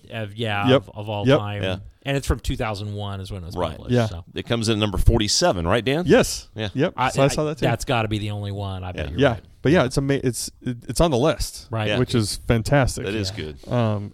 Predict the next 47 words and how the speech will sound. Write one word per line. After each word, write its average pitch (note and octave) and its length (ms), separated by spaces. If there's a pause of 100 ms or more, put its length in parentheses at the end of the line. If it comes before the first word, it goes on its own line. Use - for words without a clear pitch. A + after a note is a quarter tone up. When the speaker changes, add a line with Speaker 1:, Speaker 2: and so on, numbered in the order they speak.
Speaker 2:
and, A2 500
but A#2 320
yeah, B2 100
they B2+ 120
got A2 140
great A#2 220
things A2 280
to G#2+ 80
say A2 180
in G#2+ 80
that G#2+ 180
book G#2 300 (120)
about, G#2 360 (280)
about A2 300
it. - 160
They - 160
do A#2+ 120
a A#2 40
great - 220
job. - 260 (300)
Speaker 3:
Can B2 140
we B2+ 100 (200)
talk B2 180
about A2+ 180
the - 60
cover? B2 420
We, G#2+ 160
Speaker 2:
Yeah. G3 140
Speaker 3:
since - 100
we A#2+ 60
do A2+ 140
that? A#2 120
Speaker 2:
Halftime D#3+ 320
Speaker 1:
Oh, G3+ 180
yeah. G3 80
Speaker 2:
cover. E3 200
Speaker 1:
Halftime. C#3 360 (280)
Speaker 3:
Here's C#3+ 160
my C#3+ 140
take C#3+ 280
on B2+ 80
the F#2+ 60
cover. F2 460
It's, G#2+ 300
Speaker 1:
Okay. A2+ 80 (320)
Speaker 3:
uh, F#2+ 40
Scott C#3+ 600